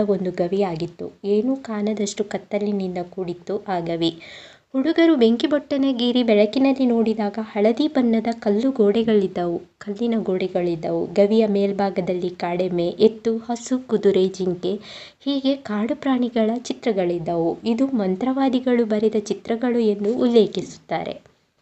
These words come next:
ಹಳೆಯ ಕಾಲದ ಗವಿಗಳು ಪ್ರಕೃತಿ ನಿರ್ಮಿತವೇ, ಮನುಷ್ಯ ನಿರ್ಮಿತವೇ, ಸ್ಪಷ್ಟತೆ ಇಲ್ಲ. ಆದರೂ ಗವಿಗಳ ವಿನ್ಯಾಸ, ದೊಡ್ಡ ದೊಡ್ಡ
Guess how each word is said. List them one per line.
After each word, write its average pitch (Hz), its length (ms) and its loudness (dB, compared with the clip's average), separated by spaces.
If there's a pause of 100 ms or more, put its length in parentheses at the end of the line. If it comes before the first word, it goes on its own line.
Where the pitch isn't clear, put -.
(500)
ಹಳೆಯ 277 360 4
ಕಾಲದ 277 440 2
ಗವಿಗಳು 226 540 4
ಪ್ರಕೃತಿ 233 580 -2
ನಿರ್ಮಿತವೇ, 214 640 2
ಮನುಷ್ಯ 202 420 -2
ನಿರ್ಮಿತವೇ, 202 600 0
ಸ್ಪಷ್ಟತೆ 202 640 -4
ಇಲ್ಲ. 175 160 -4 (260)
ಆದರೂ 247 500 0 (520)
ಗವಿಗಳ 269 440 2 (120)
ವಿನ್ಯಾಸ, 226 500 4 (160)
ದೊಡ್ಡ 208 240 2
ದೊಡ್ಡ 214 160 2